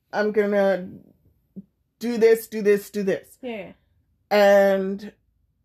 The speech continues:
Speaker 1: you know, some of the goals I did do, but the weight loss thing, honestly, diets do not work on me.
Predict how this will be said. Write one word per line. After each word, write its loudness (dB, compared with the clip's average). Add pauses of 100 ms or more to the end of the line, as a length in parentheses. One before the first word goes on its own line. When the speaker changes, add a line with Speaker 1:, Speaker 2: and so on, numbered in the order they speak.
(120)
Speaker 1:
you -4
know, 2
some 0
of 0
the 2
goals 2
I 2
did -2
do, -8 (920)
but 2 (400)
the -2
weight -2
loss -2
thing, -2 (560)
honestly, -2
diets 0
do -10
not -4
work -8
on -6
me. -6